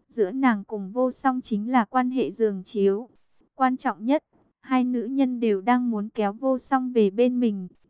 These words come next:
có mặt đối thủ truyền kiếp ở đây, hai người đều không hy mình mất hảo cảm trong mắt Vô Song.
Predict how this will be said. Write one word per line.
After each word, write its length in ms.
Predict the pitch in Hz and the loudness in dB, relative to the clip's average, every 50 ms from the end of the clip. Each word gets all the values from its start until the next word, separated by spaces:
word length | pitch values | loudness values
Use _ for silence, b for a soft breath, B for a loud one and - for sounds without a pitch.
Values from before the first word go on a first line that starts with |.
| _ | _
có 140 | - 214 202 | -4 -4 -2
mặt 220 | 214 233 262 233 - | 2 2 2 2 2
đối 220 | 190 208 202 202 | 0 -2 -2 -2
thủ 240 | - - 285 247 196 | -2 -4 -6 -6 -8
truyền 300 | 180 - 226 208 190 185 | -6 -2 -2 -2 -2 -2
kiếp 280 | - - 302 320 - _ | -2 -2 -2 -2 -2 _
ở 160 | 247 233 190 | -6 -4 0
đây, 320 | 190 226 233 226 220 233 - _ _ _ _ _ _ | 2 4 4 4 4 0 -4 _ _ _ _ _ _
hai 240 | - 269 262 254 247 | -4 -2 0 0 0
người 240 | 240 240 220 202 | 0 0 0 0
đều 240 | 185 196 208 202 190 | 2 2 2 2 2
không 240 | 190 - 277 262 262 | 0 -2 -6 -6 -4
hy 200 | 247 262 262 254 | -2 -2 0 0
mình 300 | 247 240 240 214 196 196 | 0 0 0 0 0 0
mất 160 | 214 285 - _ | -2 -2 -2 _
hảo 240 | 285 277 233 185 | 0 0 0 0
cảm 260 | - - 214 196 175 - | 0 0 -2 -2 -2 -4
trong 260 | - 277 262 262 254 | -6 -4 -2 0 0
mắt 240 | 294 311 - _ - | 0 0 -2 _ -2
Vô 180 | 277 262 254 | -2 -2 -2
Song. 440 | 247 - - 269 254 254 247 247 247 | 0 2 4 4 4 4 2 -6 -8